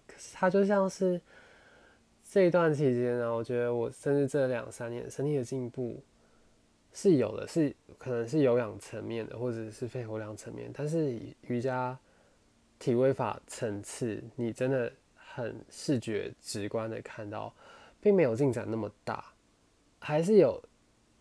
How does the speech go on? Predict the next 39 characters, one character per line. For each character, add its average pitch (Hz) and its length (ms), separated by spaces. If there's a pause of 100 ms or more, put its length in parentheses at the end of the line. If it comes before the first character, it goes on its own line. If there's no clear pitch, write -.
(140)
些 - 200
微 160 200
的 131 100
进 131 220
展。 110 180
可 117 80
是 143 140
因 170 40
为 185 80
我 113 440
在 139 180
练 139 300
其 - 120
他 117 240
肌 113 240
力 120 160
的 107 120
项 117 180
目 110 160
的 107 60
时 - 120
候， 117 60
我 113 180
柔 113 60
软 110 220
度 117 100
就 113 140
进 110 180
进 104 220
退 - 260
退， - 260 (1700)
但 208 140
还 165 120
是 160 140
会 180 140
有 113 120
一 110 80
定 143 320
的 110 460